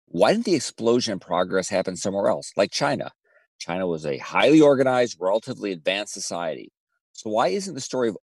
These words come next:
openness a story about the rise of China a thousand years ago?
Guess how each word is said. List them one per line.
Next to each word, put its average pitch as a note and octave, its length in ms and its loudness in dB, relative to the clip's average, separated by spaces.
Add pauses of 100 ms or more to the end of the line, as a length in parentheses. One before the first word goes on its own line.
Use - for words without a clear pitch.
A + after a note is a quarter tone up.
openness D#2 560 -4
a - 80 -16
story - 260 -4
about F#2 220 0
the E2 80 0
rise F2+ 400 2
of F2 80 -8
China F#2 520 -4
a - 40 -16
thousand F2 440 -2
years D#2 220 -6
ago? - 140 -10